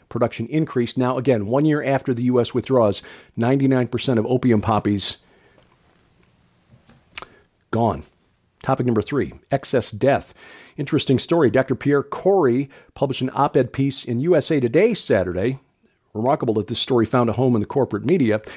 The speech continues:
He was careful in how he worded his op-ed piece, although he published it in full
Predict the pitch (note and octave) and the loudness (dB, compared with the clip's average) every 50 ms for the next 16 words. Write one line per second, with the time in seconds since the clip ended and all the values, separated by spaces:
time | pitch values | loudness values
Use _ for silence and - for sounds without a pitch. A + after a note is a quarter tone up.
0 | - - _ - D#3+ D#3+ D#3 D#3 C#3 C3+ C3+ C3 - - - - - C4 B3 - | -20 -18 _ -4 -2 0 0 0 0 2 0 0 0 -4 -8 -2 0 2 2 2
1 | - - G#2+ - - - - A#2 A2+ A#2 A2 C#3 D3 C#3+ C#3 - D3 C3 A#2+ A#2+ | 0 -2 -4 -4 -6 -12 -8 -4 -4 -2 -2 -2 -2 -2 -2 -2 -4 -4 -2 0
2 | C3+ D#3+ F3+ E3 C#3+ B2+ B2 A2+ - C3+ C3 A#2+ - - - B2 - - B2 A2+ | 2 2 2 2 2 0 -2 0 2 2 2 2 0 -2 -2 -2 0 0 0 0
3 | A2 - - A#2+ B2 C3 - A2 A2+ A2 B2 A#2 G#2+ B2+ A#2+ - - C#3+ C#3 C3 | 0 0 -2 0 0 0 -2 -2 -2 0 0 0 0 0 -2 -2 0 0 0 0
4 | A#2+ - - B2 - - B2 A2+ A2+ - - - F3 E3+ C#3 A#2 A#2+ - | 0 2 2 0 2 2 0 -4 -4 -4 -4 -2 2 2 4 2 2 0